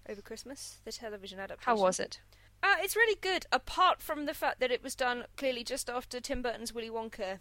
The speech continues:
Speaker 1: came out, or Charlie and the Chocolate Factory, and Mark
Speaker 2: Oh, Mark Warren as Mister Tiotime doing the funny voice.
Speaker 1: But he does it with Johnny Depp's sort of high-pitched American voice.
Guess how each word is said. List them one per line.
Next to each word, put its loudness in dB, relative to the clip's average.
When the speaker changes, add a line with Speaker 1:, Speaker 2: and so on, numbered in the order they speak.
Speaker 1:
came -10
out, -8
or -10
Charlie -4
and -14
the -14
Chocolate -14
Factory, -8
and -2
Mark 0
Speaker 2:
Oh, 6
Mark 2
Warren 6
as -4
Mister -2
Tiotime 2
doing -2
the -8
funny -4
voice. -4
Speaker 1:
But -12
he -14
does -4
it -14
with -10
Johnny -6
Depp's -6
sort -10
of -12
high-pitched -4
American -6
voice. -8